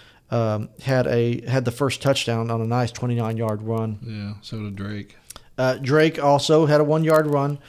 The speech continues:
Speaker 1: Hopkins is just awesome.
Speaker 2: Yeah,
Speaker 1: Um,
Speaker 2: true.
Speaker 1: and Kyler gets you that, gets you that run. So that's all, you know.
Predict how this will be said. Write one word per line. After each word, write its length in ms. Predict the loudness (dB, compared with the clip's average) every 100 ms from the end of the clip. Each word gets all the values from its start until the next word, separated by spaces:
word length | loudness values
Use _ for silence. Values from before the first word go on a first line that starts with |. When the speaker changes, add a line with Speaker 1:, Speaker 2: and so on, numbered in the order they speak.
| -20 -4
Speaker 1:
Hopkins 520 | 2 2 2 0 0
is 180 | -2 -2
just 200 | -4 0
awesome. 560 | 2 2 0 -2 -4 -8 -6
Speaker 2:
Yeah, 80 | -2
Speaker 1:
Um, 360 | 0 0 -2
Speaker 2:
true. 180 | -8 -4
Speaker 1:
and 400 | -2 0 0 -2
Kyler 360 | 0 2 2 0
gets 180 | -4 -2
you 80 | 0
that, 400 | 0 -2 -10 -10
gets 180 | -8
you 60 | -4
that 180 | -2 -2
run. 340 | -2 -2 -2
So 100 | -4
that's 200 | -4 -4
all, 180 | -4 -6 -6
you 80 | -6
know. 180 | -6